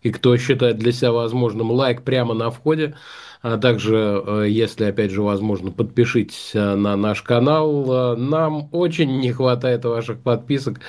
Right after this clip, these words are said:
Совсем чуть-чуть, совсем чуть-чуть осталось до миллиона. Было бы здорово, если бы вы подписались.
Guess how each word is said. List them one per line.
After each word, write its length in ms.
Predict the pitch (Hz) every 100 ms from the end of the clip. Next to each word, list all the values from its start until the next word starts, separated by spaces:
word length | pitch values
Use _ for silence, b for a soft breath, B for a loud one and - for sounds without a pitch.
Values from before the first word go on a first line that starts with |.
| B -
Совсем 400 | 139 147 147 123
чуть-чуть, 480 | 107 - 107 - b b b -
совсем 400 | 113 110 131 123
чуть-чуть 340 | 113 117 113
осталось 400 | 101 - 107 95
до 180 | 98 101
миллиона. 460 | 101 101 98 92 - B B B
Было 180 | 135 131
бы 120 | 117
здорово, 300 | 113 123 117
если 220 | 104 101 110
бы 60 |
вы 120 | 113
подписались. 580 | 104 104 107 107 82 -